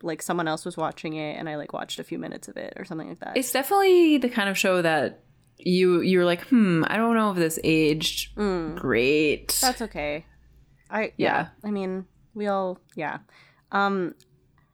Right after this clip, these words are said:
Speaker 1: I watched, um, Last Night in Soho, mainly 'cause I was like, "I'm in the mood for an Anya Taylor-Joy movie." And it started out cool, and then I didn't really, like,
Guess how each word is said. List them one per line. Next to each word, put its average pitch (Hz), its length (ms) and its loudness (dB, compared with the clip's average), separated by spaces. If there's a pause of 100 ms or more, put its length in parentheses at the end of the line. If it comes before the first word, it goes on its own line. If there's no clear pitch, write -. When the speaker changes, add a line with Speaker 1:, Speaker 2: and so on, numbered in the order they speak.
(420)
Speaker 1:
I 226 160 0
watched, 285 640 0
um, 202 460 0
Last 208 240 0
Night 247 140 2
in 247 120 4
Soho, 226 760 0
mainly 208 280 0
'cause 220 140 -6
I 214 80 -2
was 208 100 -4
like, 190 340 -2
"I'm 269 220 2
in 185 120 0
the 170 60 0
mood 170 320 0
for 180 160 -2
an 170 140 -2
Anya 226 300 0
Taylor-Joy 240 640 0
movie." 170 360 -2 (320)
And 269 140 2
it 330 140 0
started 359 340 2
out 403 200 2
cool, 370 260 4
and 302 120 4
then 262 120 4
I 226 80 2
didn't 208 260 0
really, 202 300 2
like, 190 480 0